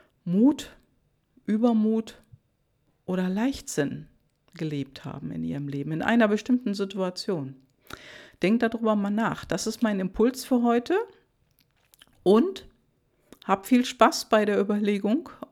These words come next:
Und ich würde mich dafür interessieren, was, an was du gedacht hast, also auf welche, auf welchen Gedanken du gekommen bist, was das für dich war.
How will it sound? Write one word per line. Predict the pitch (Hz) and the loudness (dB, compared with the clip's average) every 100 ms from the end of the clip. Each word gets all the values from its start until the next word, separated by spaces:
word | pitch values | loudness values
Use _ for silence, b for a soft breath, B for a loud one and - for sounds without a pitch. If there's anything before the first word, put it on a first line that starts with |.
| _ | _
Und | 185 180 | -4 -4
ich | 180 - | -4 0
würde | 185 202 | 0 2
mich | 185 190 | -2 -2
dafür | 196 - | -6 -2
interessieren, | 180 175 - - - 170 196 247 B B _ | -2 -2 -6 -6 -4 -2 -2 -4 B B _
was, | 139 147 - - - _ _ _ _ _ | -6 -4 -4 -8 -12 _ _ _ _ _
an | - 156 | -10 -6
was | 160 - | -4 -6
du | 170 | -4
gedacht | 170 190 - - | -2 -2 -4 -8
hast, | 139 - | -10 -8
also | 151 139 | -8 -8
auf | 139 - | -8 0
welche, | 165 185 - 175 175 B B - | 2 2 0 -4 -4 B B -12
auf | 170 | -2
welchen | 196 196 220 | 0 2 2
Gedanken | 196 196 233 - 208 | 2 2 2 0 2
du | 180 | 0
gekommen | 156 160 - 156 139 139 | -2 -6 -4 -6 -6 -8
bist, | - - - - - | -12 -12 -14 -16 -14
was | 165 180 | -10 -8
das | - 196 - | -8 -8 -8
für | - 165 | -8 -6
dich | 180 - - | -6 -8 -10
war. | 175 - | -10 -10